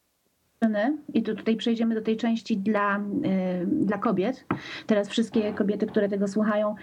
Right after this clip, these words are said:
W, na YouTubie są poradniki odnośnie absolutnie wszystkiego. Y,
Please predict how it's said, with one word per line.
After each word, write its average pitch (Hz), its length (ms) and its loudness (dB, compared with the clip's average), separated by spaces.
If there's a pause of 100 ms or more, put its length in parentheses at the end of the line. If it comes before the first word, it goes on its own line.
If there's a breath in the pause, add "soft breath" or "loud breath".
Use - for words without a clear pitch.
(640 loud breath)
W, 262 440 0
na 247 80 4
YouTubie 302 600 0 (160)
są 262 340 0
poradniki 247 680 -2
odnośnie 220 680 0
absolutnie 233 520 0
wszystkiego. 196 440 -2
Y, - 80 -4